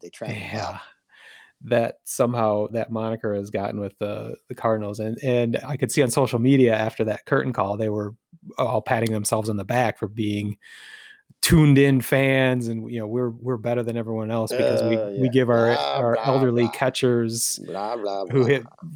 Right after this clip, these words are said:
Speaker 2: fairly meaningless home runs, uh, <laughs> a curtain call. But it ju-, it just made me think about the,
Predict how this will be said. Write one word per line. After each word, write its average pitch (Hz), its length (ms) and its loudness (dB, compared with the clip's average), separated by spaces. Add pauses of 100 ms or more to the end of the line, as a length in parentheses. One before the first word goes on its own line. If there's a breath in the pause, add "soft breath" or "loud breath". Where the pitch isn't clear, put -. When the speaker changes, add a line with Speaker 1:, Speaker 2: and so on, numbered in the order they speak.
(240)
Speaker 2:
fairly 147 500 4
meaningless 120 460 -2
home 113 240 -4
runs, 113 720 -6
uh, 110 300 -8 (380 loud breath)
<laughs> - 360 -20
a 107 300 -2
curtain 123 380 0
call. 104 520 -8
But 143 240 2
it 151 140 0
ju-, 147 200 0
it 147 100 2
just 131 200 -4
made 123 140 2
me 120 100 0
think 120 260 -2
about 110 380 0
the, 110 420 -2